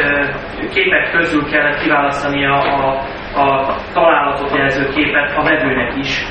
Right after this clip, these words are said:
és nem csak az adónak volt lehetősége egy szűk körből választani képeket, vagy esetleg ezeken a, ezek, ha jól értettem ebben, ezekben a kísérletekben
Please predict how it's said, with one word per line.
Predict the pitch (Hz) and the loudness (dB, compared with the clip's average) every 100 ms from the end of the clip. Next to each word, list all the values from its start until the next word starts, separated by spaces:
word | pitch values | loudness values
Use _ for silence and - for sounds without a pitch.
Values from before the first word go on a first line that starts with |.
| - - - | -10 -10 -6
és | 135 135 135 | 0 0 2
nem | 165 | 0
csak | 156 143 | 0 0
az | 143 | 0
adónak | 151 143 131 135 | 0 0 -2 -2
volt | 135 135 | -2 0
lehetősége | 131 127 131 143 131 127 | 0 0 -2 -2 0 0
egy | 127 | -2
szűk | - 147 139 - | -2 -4 -4 -2
körből | 135 - 120 | 0 0 0
választani | 120 - - 123 123 123 | 0 0 -2 -4 -6 -6
képeket, | 135 - 170 180 180 - - - 135 | -4 -2 0 -2 -4 -8 -12 -10 -2
vagy | 156 180 175 | 2 2 2
esetleg | 170 170 170 | 0 0 2
ezeken | 175 160 156 | 2 0 0
a, | 151 165 | 0 0
ezek, | 165 180 175 170 | 0 2 0 0
ha | 165 | 0
jól | 160 175 | 2 2
értettem | 165 151 156 | 0 0 0
ebben, | 151 151 - | 2 2 0
ezekben | 160 160 160 143 | -2 -2 0 -2
a | |
kísérletekben | 151 - 156 151 151 139 147 147 | -2 -2 0 0 -2 -4 -2 -2